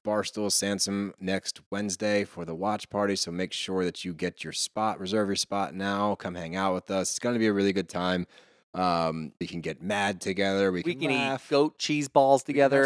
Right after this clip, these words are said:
Speaker 1: some goat cheese balls. There's
Speaker 2: Some pump-,
Speaker 1: pumptinis.
Speaker 2: pumptinis, the Sandoval trash can. We'll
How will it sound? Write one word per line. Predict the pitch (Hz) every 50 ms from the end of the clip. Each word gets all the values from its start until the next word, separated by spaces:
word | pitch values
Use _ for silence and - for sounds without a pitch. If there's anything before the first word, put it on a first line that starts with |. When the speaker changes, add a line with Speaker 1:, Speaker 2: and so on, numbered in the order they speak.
| 135
Speaker 1:
some | 127
goat | 107 131 127 135 127 -
cheese | - 135 139 139 131
balls. | - 143 139 139 139 120
There's | 113 113 110
Speaker 2:
Some | - - _ 214
pump-, | 240 302 311 269 -
Speaker 1:
pumptinis. | 349 381 370 339 311 247 202 160 135 120 107 95 170
Speaker 2:
pumptinis, | 160 160 156 156 156 151 143 135 -
the | - -
Sandoval | - - 143 139 139 135 139 131 135 127 -
trash | - - 139 131 131 131 -
can. | - 147 139 127 123 123 123 120 120 - - _ _
We'll | - 127